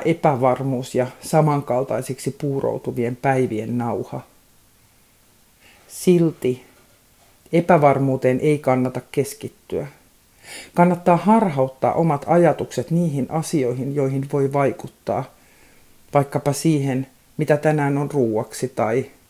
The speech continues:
mikä on illan elokuva. Ei tässä paljon muuta voi. Kun tieto sulkutilasta tuli,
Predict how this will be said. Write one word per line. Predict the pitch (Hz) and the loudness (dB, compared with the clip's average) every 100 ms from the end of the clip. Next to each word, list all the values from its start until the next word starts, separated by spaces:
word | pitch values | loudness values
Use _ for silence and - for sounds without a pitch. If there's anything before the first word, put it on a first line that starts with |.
| _ | _
mikä | 143 135 139 | -6 0 2
on | 123 117 | 2 0
illan | 143 135 127 123 | 0 0 0 -4
elokuva. | 139 120 - - 127 127 - _ _ _ _ _ _ _ _ | -2 0 -2 -8 -8 -8 -10 _ _ _ _ _ _ _ _
Ei | 135 | -2
tässä | 139 - - | 0 0 -2
paljon | 135 143 135 127 | 2 4 4 2
muuta | 135 127 123 120 | 0 -2 -4 -2
voi. | 117 120 120 _ _ _ _ _ _ _ _ _ _ _ _ _ _ _ _ _ _ _ _ | -2 -2 -6 _ _ _ _ _ _ _ _ _ _ _ _ _ _ _ _ _ _ _ _
Kun | 165 160 | -2 -2
tieto | - 185 170 147 | 4 4 6 2
sulkutilasta | - 156 147 135 131 123 123 139 | 0 0 0 -2 0 0 0 -8
tuli, | - 151 143 135 131 | -4 -2 2 0 -2